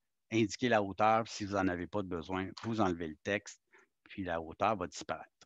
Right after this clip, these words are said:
Donc, c'est à nous de l'indiquer selon nos besoins. Si je ne mets pas de hauteur, c'est parce qu'elles sont installées à douze pouces du sol.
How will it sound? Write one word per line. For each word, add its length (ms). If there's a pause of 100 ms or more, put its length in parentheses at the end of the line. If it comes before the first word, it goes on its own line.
(1200)
Donc, 160
c'est 160
à 80
nous 240
de 320 (380)
l'indiquer 640 (380)
selon 520 (320)
nos 120
besoins. 380 (140)
Si 220
je 80
ne 20
mets 100
pas 140
de 60
hauteur, 360
c'est 100
parce 160
qu'elles 180
sont 240
installées 480
à 80
douze 260
pouces 240
du 140
sol. 180